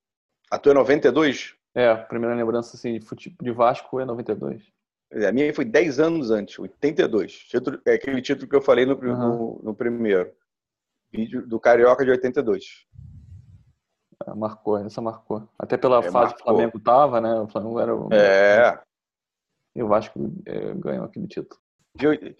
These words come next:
Speaker 1: meu primeiro título no Maracanã foi oitenta e seis. Oitenta e dois eu não tava. Meu primeiro título de ca-,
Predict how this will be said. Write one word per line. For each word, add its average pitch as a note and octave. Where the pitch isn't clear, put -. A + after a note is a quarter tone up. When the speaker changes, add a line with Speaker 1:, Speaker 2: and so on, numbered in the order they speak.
Speaker 1:
meu E3+
primeiro G3
título G3
no F#3
Maracanã F3+
foi F#3
oitenta F#3+
e -
seis. -
Oitenta A#2
e A#2+
dois C3
eu E3
não F#3+
tava. A2+
Meu A#2
primeiro B2
título C#3+
de B2
ca-, G#2